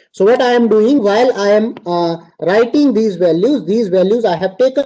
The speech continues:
from the previous question, because while I am drawing this diagram over here, I am considering actual points as two dash and four dash, and the point number two and four as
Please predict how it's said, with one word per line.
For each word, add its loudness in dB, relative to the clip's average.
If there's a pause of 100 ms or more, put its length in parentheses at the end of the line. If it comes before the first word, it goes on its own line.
from -6
the 0
previous -6
question, -4
because -2 (260)
while 0
I 0
am -2
drawing 0
this -4
diagram -2
over 0
here, 0 (240)
I -2
am -2
considering 0
actual 0
points -4
as -4
two -2
dash 0
and -8
four -4
dash, 2 (380)
and -2 (140)
the -4
point 0
number 0
two -2
and -2
four -2
as -4